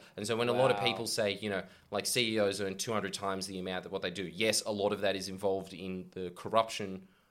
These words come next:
Speaker 1: of it, and I get that argument, and I, I'm the biggest proponent of it. C E Os and, and businesses should not be avoiding anywhere near as much tax as they could. Obviously, that's just reprehensible and is, like,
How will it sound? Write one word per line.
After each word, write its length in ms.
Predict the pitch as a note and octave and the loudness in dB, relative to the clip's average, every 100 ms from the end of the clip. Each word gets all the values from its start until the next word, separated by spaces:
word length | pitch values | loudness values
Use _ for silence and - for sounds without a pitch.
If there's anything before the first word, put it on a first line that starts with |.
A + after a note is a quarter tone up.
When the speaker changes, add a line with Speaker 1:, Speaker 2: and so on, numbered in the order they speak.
| _ _ | _ _
Speaker 1:
of 160 | F#2 G2 | -4 -2
it, 80 | F#2+ | 0
and 100 | G2 | 0
I 60 | |
get 260 | G2 A2+ G#2+ | 0 0 4
that 160 | G2+ | 4
argument, 480 | F#2+ F#2 F#2 F#2 F#2 | 4 0 -2 -8 -6
and 260 | F#2 F#2 F2 - - C3 | -6 -8 -8 -16 -10 -2
I, 260 | D3 E3 | 2 4
I'm 80 | E3+ | 4
the 60 | C3+ | 2
biggest 340 | C3 C3 A#2 | 0 0 0
proponent 440 | A2 G2+ A2 G2 F#2+ | -4 0 0 2 4
of 160 | G2+ | 2
it. 100 | E2 | 2
C 320 | - A#2+ A2+ A2 | 0 2 2 6
E 40 | |
Os 280 | G2+ G2 F#2+ | 6 6 2
and, 180 | F#2+ F#2+ | -2 -2
and 380 | G2 F#2+ F#2 - | -4 -4 -6 -4
businesses 400 | G#2 G2 F#2 F#2 | -2 -2 -4 -4
should 240 | - F#2+ | -6 -6
not 260 | G2+ G#2 G2+ | -2 -2 0
be 340 | G2+ F#2 F2 - _ - | -2 -4 -8 -14 _ -8
avoiding 480 | G2+ G2 G2 F#2+ F#2+ A2+ | -6 -2 -4 -2 -6 -4
anywhere 300 | A2 F#2+ F2+ | -2 -2 -4
near 220 | F#2+ A2+ | -4 -4
as 100 | F#2 | -4
much 200 | F2+ - | -4 -2
tax 240 | G2 F2 | -2 -2
as 80 | F2 | -4
they 120 | F2 | -6
could. 160 | F2 E2 - | -6 -4 -2
Obviously, 400 | G#2 F#2+ - F2+ | -2 -2 -4 -4
that's 180 | F2 | -6
just 200 | F2+ - - - - | -6 -10 -12 -20 -6
reprehensible 680 | G2+ F#2+ F#2 F2 - D#2+ - - - | -4 -4 -6 -6 -8 -14 -18 -20 -10
and 100 | F#2+ | -6
is, 100 | F2+ | -4
like, 180 | F2+ | -4